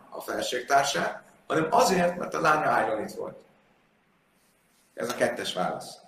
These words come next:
Hármas válasz. Iba is szém, hogy és náj, de pia, ika, benáj. Hármas válasz a következő. Ha van egy férfi, aki elvesz egy nőt, és a,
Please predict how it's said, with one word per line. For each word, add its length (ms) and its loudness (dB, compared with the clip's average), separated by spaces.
Hármas 420 8
válasz. 380 -10
Iba 220 4
is 100 6
szém, 200 0
hogy 160 6
és 280 4
náj, 400 8
de 80 0
pia, 380 2
ika, 240 -2
benáj. 360 -2
Hármas 360 8
válasz 200 4
a 100 -4
következő. 460 -6
Ha 80 -6
van 120 6
egy 140 6
férfi, 340 2
aki 180 2
elvesz 300 0
egy 140 -4
nőt, 300 -8
és 200 -6
a, 260 0